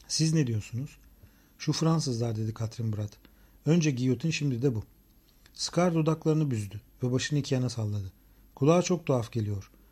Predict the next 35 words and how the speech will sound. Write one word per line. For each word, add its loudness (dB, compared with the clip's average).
Peki 2
bu 4
ilmekli 0
zamazingoyu 2
nereden 2
bulmuş -2
olabilir? -4
Sonuçta -2
daha 4
onaylanmamış 0
bile, -6
değil 2
mi?" -2
"İşte 0
buradan 2
başlayabiliriz," 0
dedi -4
Harry. -6
"Sen 0
bununla 4
ilgilenir 0
misin -4
Scar?" -8
Ayrım 2
sonu 0
sayfa 0
yüz 0
yirmi 2
üç. -6
Bu 4
ayrımda 4
geçen 0
yabancı 0
kelimelerin 2
yazılışları. -2